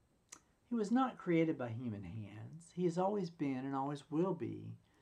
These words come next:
To worship a hand-carved idol that cannot see or know anything instead of the God who sees and knows everything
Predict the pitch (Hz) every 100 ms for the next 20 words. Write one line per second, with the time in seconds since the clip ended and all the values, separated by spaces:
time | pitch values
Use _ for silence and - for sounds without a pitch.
0 | _ _ - 160 151 165 165 165 135 110
1 | 143 165 170 180 170 - 160 143 135 131
2 | 127 - - 147 185 143 120 - - 156
3 | 139 - - 165 156 139 139 208 214 131
4 | 131 123 120 - 143 139 120 131 143 156
5 | 151 127 - 165 175 147 127 131 147 139
6 | 156 196 175 127 127